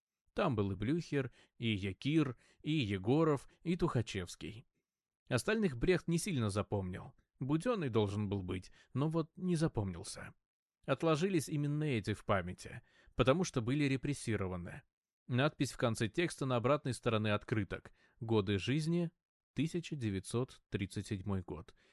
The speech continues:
Реабилитирован в тысяча девятьсот пятьдесят шестом году». А еще как-то попалась в интернете статья про Тухачевского, вернее, про неудачную польскую кампанию. Михаил Николаевич там в поражении был виноват скорее косвенно.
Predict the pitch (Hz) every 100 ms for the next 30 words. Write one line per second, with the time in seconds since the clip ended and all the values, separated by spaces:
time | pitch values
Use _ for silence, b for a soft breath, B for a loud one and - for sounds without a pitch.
0 | b 113 104 104 104 - 175 175 165 160
1 | - 175 151 127 107 101 98 156 - 127
2 | 107 98 101 - 98 - 107 104 101 90
3 | 87 - - _ _ _ _ _ 107 110
4 | 190 180 165 131 127 113 151 147 123 123
5 | 104 113 139 151 - 160 170 131 101 107
6 | 98 101 104 104 - - 98 80 104 b
7 | b 131 139 135 117 117 117 123 120 113
8 | 127 120 - 110 - 117 - 135 120 101
9 | 92 - - - _ _ _ _ _ -
10 | 120 185 214 175 156 170 175 151 - 151
11 | 143 - 147 135 113 160 147 127 110 143
12 | 117 113 107 131 - 117 123 127 - 165
13 | - 104 98 92 87